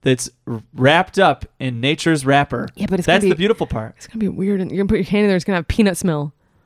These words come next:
Speaker 1: That's fine. Peanut smells great.
Speaker 2: Okay.
Speaker 1: Everybody loves peanut.
Speaker 2: I hate to do this, Kyle,
Speaker 1: Yeah.
Speaker 2: but not everybody loves peanut smell. Some people will die if they smell peanut.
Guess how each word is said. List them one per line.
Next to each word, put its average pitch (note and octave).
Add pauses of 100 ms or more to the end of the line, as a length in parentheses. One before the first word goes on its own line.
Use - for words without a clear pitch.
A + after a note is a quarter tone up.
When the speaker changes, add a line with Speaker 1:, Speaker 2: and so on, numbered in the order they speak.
(140)
Speaker 1:
That's G3
fine. B3+
Peanut A#3
smells A#3+
great. B3+ (120)
Speaker 2:
Okay. F3+
Speaker 1:
Everybody G#3
loves A#3+
peanut. F#3+ (460)
Speaker 2:
I F3
hate F#3
to A3+
do G#3
this, E3
Kyle, C#3
Speaker 1:
Yeah. C3+
Speaker 2:
but -
not F3
everybody D#3
loves D3+
peanut D3+
smell. C#3+ (140)
Some F#3
people D#3 (260)
will D#3+
die E3+
if E3
they -
smell C#3+
peanut. -